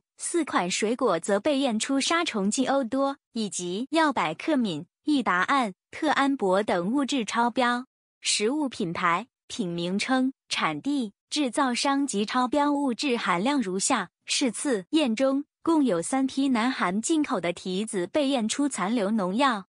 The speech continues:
标，不合格的提子总共超过一点七万公斤，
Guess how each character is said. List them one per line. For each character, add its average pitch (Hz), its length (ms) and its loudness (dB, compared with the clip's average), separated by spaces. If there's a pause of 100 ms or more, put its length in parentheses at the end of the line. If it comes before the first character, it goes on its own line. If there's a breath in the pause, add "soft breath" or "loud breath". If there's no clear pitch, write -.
标， 277 360 0 (180)
不 330 120 2
合 254 240 0
格 214 200 0
的 214 100 -2
提 208 220 -4
子 190 160 -4
总 185 260 -2
共 269 240 0
超 285 240 0
过 294 180 2
一 285 200 0
点 175 240 -2
七 294 240 0
万 294 240 2
公 240 240 0
斤， 254 340 -2